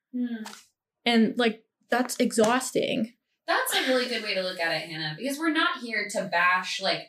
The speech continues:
Speaker 1: I'm not an apologist of the not all men type men, but I am here to say that I do not think that all men are this way.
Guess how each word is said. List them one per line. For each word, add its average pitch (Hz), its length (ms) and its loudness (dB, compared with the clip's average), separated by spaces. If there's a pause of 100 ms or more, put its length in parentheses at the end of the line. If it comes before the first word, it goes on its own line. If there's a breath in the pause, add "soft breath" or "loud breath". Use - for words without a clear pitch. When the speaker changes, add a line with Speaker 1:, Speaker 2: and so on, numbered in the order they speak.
Speaker 1:
I'm 302 200 4
not 285 200 4 (640)
an 196 160 0
apologist 185 640 0
of 180 140 -2
the 175 100 -2
not 170 220 2
all 170 260 2
men 160 320 -2
type 156 320 -2
men, 165 360 -6 (300 soft breath)
but 339 120 2
I 320 80 4
am 311 360 0
here 233 140 -2
to 185 80 0
say 165 400 -2
that 240 100 2
I 240 120 2
do 247 160 0
not - 280 2
think 170 280 -6
that 175 160 -2
all 156 240 0
men 151 320 -6
are 151 200 -6
this 143 300 -10
way. - 360 -6